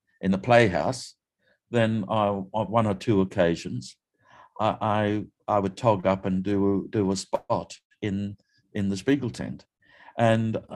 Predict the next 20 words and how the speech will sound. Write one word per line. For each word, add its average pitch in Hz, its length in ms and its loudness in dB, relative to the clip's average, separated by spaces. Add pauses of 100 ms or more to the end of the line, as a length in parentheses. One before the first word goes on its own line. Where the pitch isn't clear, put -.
(140)
after 110 360 0
a 98 80 -4 (440)
few 131 180 4
of 110 80 2
those, 110 400 6
I 113 80 4
was 117 160 0
invited 117 460 -2
to 110 80 -12
run 123 180 0
away 123 200 2
with 120 100 -6
the 120 80 -6
circus, - 480 -4 (480)
where 117 140 0
the - 100 -6
most, 123 320 4
all 156 240 6
the 120 120 0
capitals. - 720 -4